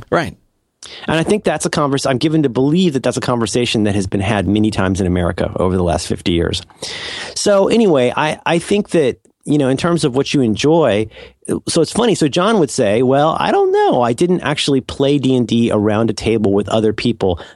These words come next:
Speaker 2: that much. So does that mean I didn't play D and D?" Well, maybe you didn't play campaigns very much, but, you know, you had the mind for all of those different kinds of facts and, and culture and stuff like that. So I don't know. I, I,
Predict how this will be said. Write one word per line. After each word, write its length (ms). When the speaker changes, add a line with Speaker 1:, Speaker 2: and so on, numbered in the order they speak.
Speaker 2:
that 220
much. 500
So 320
does 140
that 140
mean 160
I 60
didn't 220
play 180
D 260
and 100
D?" 140
Well, 200
maybe 260
you 120
didn't 300
play 320
campaigns 800
very 320
much, 360
but, 360
you 100
know, 360
you 540
had 380
the 80
mind 640
for 880
all 240
of 80
those 160
different 280
kinds 240
of 160
facts 640
and, 340
and 140
culture 460
and 180
stuff 240
like 160
that. 240
So 260
I 120
don't 240
know. 140
I, 220
I, 280